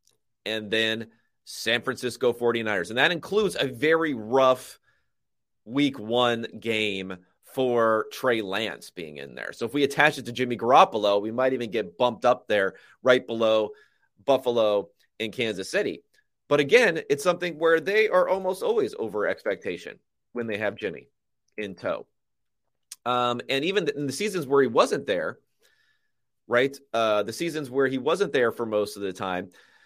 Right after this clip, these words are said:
when he wasn't there in twenty seventeen for the first half of the season, they stunk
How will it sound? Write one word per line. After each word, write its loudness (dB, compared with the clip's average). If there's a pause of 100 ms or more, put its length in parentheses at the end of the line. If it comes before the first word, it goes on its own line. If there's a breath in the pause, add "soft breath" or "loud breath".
when -2
he 2
wasn't 6
there 6
in 0
twenty -2
seventeen 0
for -4
the -4
first 2
half 2
of -10
the -4
season, -4
they 0
stunk -4